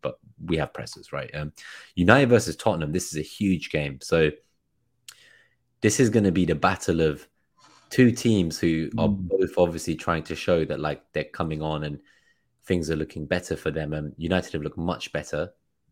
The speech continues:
Speaker 1: um, in recent times. Tottenham have actually, I had a look, it's interesting, they've had their best start to a Premier League season since nineteen sixty-three.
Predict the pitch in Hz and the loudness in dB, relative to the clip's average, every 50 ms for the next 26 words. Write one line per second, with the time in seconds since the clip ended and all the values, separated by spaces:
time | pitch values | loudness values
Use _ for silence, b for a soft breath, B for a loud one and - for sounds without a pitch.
0 | _ - 78 76 76 71 - 82 80 76 78 80 78 - - - 67 - - 76 | _ -12 -10 -10 -8 -8 -8 -8 -6 -4 -4 -4 -6 -6 -8 -10 -10 -6 -6 -4
1 | 76 78 90 110 113 - - _ _ _ _ _ _ _ _ _ _ _ _ _ | -4 -4 -4 -6 -10 -12 -18 _ _ _ _ _ _ _ _ _ _ _ _ _
2 | _ - - - 113 117 - 131 131 120 110 107 104 95 92 - - 104 95 85 | _ -10 2 4 4 4 4 2 0 2 2 2 2 0 0 -2 0 2 2 2
3 | 82 95 92 87 90 95 95 90 - 82 76 87 90 80 - - 78 78 80 80 | 2 2 0 2 2 2 2 2 0 -4 -6 -6 -8 -8 -8 -8 -4 -4 -2 0
4 | 90 98 95 95 90 82 78 - 98 95 - - - 107 95 85 - - 85 78 | 0 0 0 2 0 0 0 0 -2 -2 -2 -2 0 0 0 0 0 -4 -6 -4
5 | - 87 85 78 78 - - - 85 78 76 73 - - 71 - - 80 78 76 | -4 -4 -4 -4 -6 -6 -6 -6 -6 -6 -6 -8 -10 -12 -14 -10 -6 -6 -6 -6
6 | - - 82 73 - 67 - - - - - - - 78 76 71 - | -6 -8 -10 -10 -10 -12 -16 -16 -18 -18 -14 -8 -8 -6 -6 -8 -10